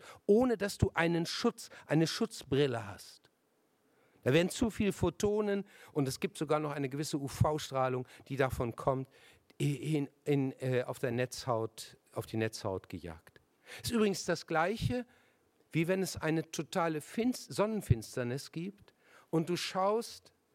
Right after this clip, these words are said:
und am schlimmsten noch mit einem Fernglas oder irgendwas anderem, direkt in die Sonne. Das vertragen unsere Augen nicht. Dafür sind wir nicht gebaut. Wir halten dieses helle Licht der Sonne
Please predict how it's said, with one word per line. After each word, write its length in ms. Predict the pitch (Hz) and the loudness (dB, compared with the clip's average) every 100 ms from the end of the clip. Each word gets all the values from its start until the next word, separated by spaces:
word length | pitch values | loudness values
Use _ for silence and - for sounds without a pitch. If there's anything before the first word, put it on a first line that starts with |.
| _ - | _ -2
und 80 | |
am 100 | 123 | -2
schlimmsten 380 | 123 175 185 - | 0 -2 -2 -2
noch 100 | 156 | -2
mit 140 | 139 135 | -2 -2
einem 320 | 127 123 120 | 0 0 -2
Fernglas 480 | - 151 160 151 147 | 0 0 0 -2 -2
oder 100 | 123 | -2
irgendwas 380 | 127 127 123 | -2 -4 -8
anderem, 320 | 131 143 147 131 | -4 -2 -2 0
direkt 460 | 135 127 233 - | -2 0 -4 -4
in 160 | - 190 | -4 -4
die 60 | |
Sonne. 320 | 185 165 110 85 _ _ _ _ _ _ _ _ _ _ _ - - - | -2 -2 -4 -8 _ _ _ _ _ _ _ _ _ _ _ -20 -14 -2
Das 160 | 175 | 0
vertragen 840 | - - 196 - 208 226 233 233 185 | 0 -4 -6 -4 -2 0 0 0 -2
unsere 540 | - 170 160 143 143 - | 0 0 0 -2 -6 0
Augen 340 | 139 131 127 | 2 2 -2
nicht. 200 | 123 117 - - | -6 -8 -12 2
Dafür 380 | 180 214 226 202 | 4 4 2 -2
sind 340 | 151 226 233 | -2 -2 0
wir 140 | 214 185 | 0 2
nicht 340 | 202 214 - | 0 -4 -2
gebaut. 500 | 202 156 180 220 185 - - | 0 2 2 2 -2 -8 0
Wir 160 | 175 170 | 0 4
halten 340 | 208 226 214 | 2 2 -4
dieses 440 | 165 208 175 180 - | -4 -2 -2 -2 -2
helle 400 | - 247 254 233 | 0 0 2 0
Licht 420 | 196 226 - - | -2 -4 -6 -2
der 160 | 180 | 0
Sonne 480 | 143 151 202 233 220 | 0 0 0 0 -4